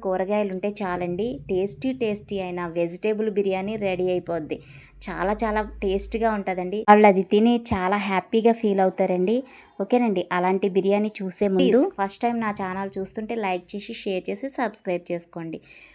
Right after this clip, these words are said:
Speaker 1: కుక్కర్ పెట్టుకున్నానండి స్టవ్ మీద, అందులో ఆయిల్ పోసుకున్నాను. ఆయిల్ హీట్ అయింది, తర్వాత ఉల్లిపాయ ముక్కలు వేసానండి. ఉల్లిపాయ ముక్కలు కూడా బాగా వేగిపోవాలండి. ఇదిగోండి, వేగిపోయినాయి. ఇప్పుడైతే ఈ ఉల్లిపాయ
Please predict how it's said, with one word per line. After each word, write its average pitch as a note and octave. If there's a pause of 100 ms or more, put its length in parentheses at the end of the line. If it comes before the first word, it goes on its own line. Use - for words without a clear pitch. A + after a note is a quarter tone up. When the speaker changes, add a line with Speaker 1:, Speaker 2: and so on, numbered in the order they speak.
(160)
Speaker 1:
కుక్కర్ A3+
పెట్టుకున్నానండి F3+
స్టవ్ F#3+
మీద, F#3 (140)
అందులో F3 (120)
ఆయిల్ F3
పోసుకున్నాను. F3+ (220)
ఆయిల్ F#3
హీట్ F#3+
అయింది, F3+ (240)
తర్వాత E3+ (160)
ఉల్లిపాయ F3+
ముక్కలు E3+
వేసానండి. E3+ (580)
ఉల్లిపాయ A3
ముక్కలు G#3
కూడా F#3+
బాగా F3+ (100)
వేగిపోవాలండి. F3+ (1300)
ఇదిగోండి, G3 (120)
వేగిపోయినాయి. F3+
ఇప్పుడైతే F3+
ఈ G#3+ (100)
ఉల్లిపాయ F3+